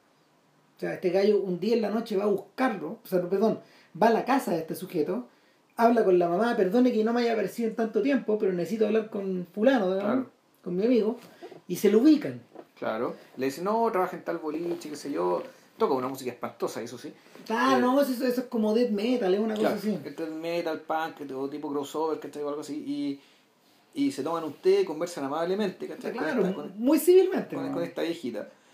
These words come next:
Speaker 2: De ahí, y el tipo parte a buscarlo y, y el encuentro, ¿cachai? Produce una toma bien extraña, ¿cachai? Por el fondo son dos fi-, dos siluetas pequeñas al lado de una camioneta y como que se ve un, el puente de un tren arriba.
Speaker 1: Sí.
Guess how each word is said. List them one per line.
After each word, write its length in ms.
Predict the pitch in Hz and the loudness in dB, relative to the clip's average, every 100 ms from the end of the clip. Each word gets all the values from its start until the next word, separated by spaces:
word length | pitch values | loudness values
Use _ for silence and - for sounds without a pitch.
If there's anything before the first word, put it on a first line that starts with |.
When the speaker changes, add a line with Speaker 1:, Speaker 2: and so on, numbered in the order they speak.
| _ - | _ -10
Speaker 2:
De 100 | 147 | -8
ahí, 140 | - - _ _ | -8 -14 _ _
y 180 | 165 226 | -6 -6
el 100 | 240 | -6
tipo 180 | 220 214 | -4 -2
parte 260 | 214 - | -2 -2
a 40 | 220 | -4
buscarlo 480 | 220 120 120 185 - | -2 -8 -8 -10 -10
y, 880 | 151 156 156 151 151 147 147 143 135 - _ _ _ _ _ _ _ _ _ | -8 -6 -4 -6 -8 -10 -12 -14 -14 -18 _ _ _ _ _ _ _ _ _
y 100 | - | -2
el 60 | 143 | 0
encuentro, 640 | 123 - 240 277 - 196 | 0 2 4 4 0 -2
¿cachai? 200 | - 151 | -2 -10
Produce 220 | 139 165 170 | -8 -6 -4
una 160 | 160 | -4
toma 140 | 190 139 | -2 -2
bien 140 | 135 | -2
extraña, 420 | 196 - 233 127 123 | -6 -8 -6 -6 -10
¿cachai? 180 | 165 | -14
Por 100 | 147 | -14
el 60 | 139 | -12
fondo 160 | - 156 | -14 -16
son 180 | 147 143 | -12 -12
dos 120 | 170 | -12
fi-, 160 | - | -12
dos 220 | - 156 156 | -10 -10 -8
siluetas 300 | 170 170 170 | -6 -6 -6
pequeñas 440 | 143 135 190 180 | -8 -8 -8 -8
al 80 | 147 | -8
lado 160 | 160 165 | -8 -6
de 60 | |
una 80 | 143 | -6
camioneta 400 | 127 127 175 214 | -6 -8 -8 -8
y 20 | 165 | -10
como 120 | 139 | -10
que 80 | - | -12
se 160 | 143 | -10
ve 100 | 160 | -8
un, 320 | 175 160 156 - | -8 -12 -14 -14
el 60 | 123 | -12
puente 320 | 170 170 151 | -12 -10 -10
de 40 | |
un 60 | 123 - | -10 -6
tren 280 | 202 202 - _ - | -6 -6 -10 _ -14
arriba. 280 | - 180 | 0 0
Speaker 1:
Sí. 80 | 185 | 0